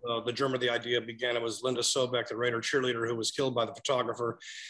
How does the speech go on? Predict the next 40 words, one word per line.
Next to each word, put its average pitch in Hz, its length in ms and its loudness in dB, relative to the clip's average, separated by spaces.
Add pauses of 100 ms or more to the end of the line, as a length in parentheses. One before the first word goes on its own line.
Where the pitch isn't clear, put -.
(120)
They 139 60 8
pulled 160 200 8
a 147 40 8
long 156 300 8
blonde 147 240 8
hair 151 200 6
follicle 135 340 4
out 127 80 4
of 127 80 2
the 123 80 2
headrest 131 560 0
of 117 140 -6
the 120 60 -4
passenger 127 420 2
seat. 131 280 0
At 123 100 -6
the 139 80 2
end 151 60 2
of 135 60 -2
the 123 140 0
follicle 143 420 4
was 117 120 0
a 117 120 -6
tag 135 240 4
still 123 220 -2
or 117 100 -2
a 110 60 -4
seed. 131 420 2
So 127 140 -4
when 120 80 0
hair's 123 280 4
yanked 160 380 4
out, 117 340 2 (840)
uh, 120 220 4
it 120 60 4
has 131 140 4
a - 20 0
seed 170 180 2
attached. 123 380 2
And 123 220 -4